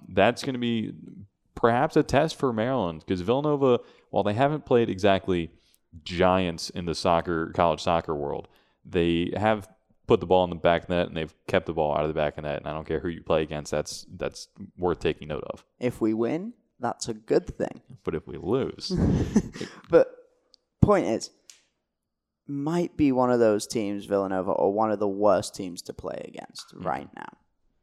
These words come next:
Speaker 2: I mean, w-, it, we'll, we'll see how that Penn State result goes for them this Friday. I think that could really change. If they, if they get a negative result there,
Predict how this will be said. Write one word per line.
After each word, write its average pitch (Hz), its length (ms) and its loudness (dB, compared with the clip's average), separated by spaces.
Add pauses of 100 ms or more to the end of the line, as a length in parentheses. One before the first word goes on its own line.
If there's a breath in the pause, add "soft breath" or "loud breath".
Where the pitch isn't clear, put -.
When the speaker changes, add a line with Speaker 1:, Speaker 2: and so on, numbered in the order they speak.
(180)
Speaker 2:
I - 60 -6
mean, 123 260 -2
w-, - 220 -10
it, - 100 -2
we'll, 135 240 2
we'll 123 140 0
see 151 240 -2
how 135 180 -4
that 110 240 -4
Penn 107 220 -6
State 104 400 -6
result 120 320 -4
goes 113 180 -2
for - 120 -14
them 117 180 -6
this 104 160 -14
Friday. 101 400 -2
I 101 40 -8
think 76 260 -14
that 82 180 -12
could - 140 -14
really 92 260 -4
change. - 460 -12
If - 160 -16
they, 104 380 -2
if - 100 -16
they 98 120 -4
get 98 140 -2
a 82 120 -2
negative 104 460 -8
result 104 360 -6
there, 127 340 -2